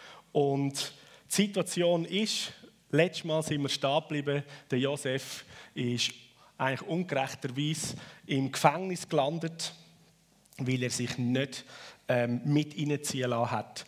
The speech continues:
von der Frau von Potiphar in dem Haus, wo er ja dort dann eigentlich angestellt war als Sklave und Verantwortung hatte über den ganzen Haushalt und Verwalterschaft und so weiter.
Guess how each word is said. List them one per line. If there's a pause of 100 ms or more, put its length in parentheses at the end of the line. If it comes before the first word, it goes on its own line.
(140)
von
der
Frau
von
Potiphar (140)
in
dem
Haus,
wo
er
ja (300)
dort
dann
eigentlich
angestellt
war
als
Sklave (480)
und (540)
Verantwortung
hatte
über
den
ganzen
Haushalt
und
Verwalterschaft
und
so
weiter.